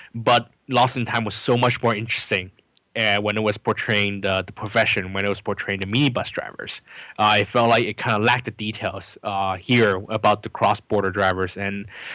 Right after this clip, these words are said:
that was a little disappointing. Um, but I think for its intentions, for the competent first half, it's really only disappointing when you consider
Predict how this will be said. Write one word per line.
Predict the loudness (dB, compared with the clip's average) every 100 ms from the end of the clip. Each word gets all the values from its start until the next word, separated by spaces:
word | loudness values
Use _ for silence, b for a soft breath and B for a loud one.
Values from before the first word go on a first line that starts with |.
| B
that | 2
was | 4
a | 6
little | 4
disappointing. | 2 -4 -2 0 2 0 -4 -12 B B B
Um, | 4 6 4 2 -8 _ 4
but | 4 4 _ _ _ _ _ _ _
I | 0 2
think | 2
for | 4 4
its | 4
intentions, | 0 0 -2 0 0 -2 -6
for | -2 4 6 6 6 6 4 -2 -10
the | -6
competent | 0 -2 0 -6 0
first | 0 2 2
half, | 2 2 -2
it's | -8 -8 _ _ _ 0
really | 4 6 6
only | 4 4
disappointing | 2 -2 -6 0 2 4 2
when | 0
you |
consider | 0 -2 0 2